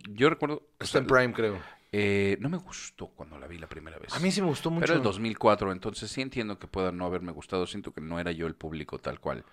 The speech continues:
Speaker 2: A mí sí me
Speaker 1: de
Speaker 2: gustó
Speaker 1: esto.
Speaker 2: mucho, pe-, pero la volví a ver hace como cinco años y me volvió a gustar muchísimo.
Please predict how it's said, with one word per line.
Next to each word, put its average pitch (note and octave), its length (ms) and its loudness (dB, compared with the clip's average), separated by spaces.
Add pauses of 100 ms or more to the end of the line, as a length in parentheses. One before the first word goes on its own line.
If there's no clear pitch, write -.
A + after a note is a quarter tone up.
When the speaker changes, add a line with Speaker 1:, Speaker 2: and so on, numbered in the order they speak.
(140)
Speaker 2:
A - 60 -4
mí E3 120 2
sí F#3+ 120 2
me F#3+ 60 6
Speaker 1:
de D#3 60 6
Speaker 2:
gustó D#3 180 4
Speaker 1:
esto. D#3 100 4
Speaker 2:
mucho, E3+ 380 6
pe-, A2+ 120 -2
pero C3 200 0
la B2+ 100 8
volví B2+ 240 8
a D3+ 40 10
ver D#3+ 140 8
hace D#3 160 0
como G2 960 0
cinco D3 360 2
años D#3 480 0
y A#2+ 100 -2
me A2 120 2
volvió G2+ 260 2
a C3 40 4
gustar B2+ 240 0
muchísimo. C3 440 -2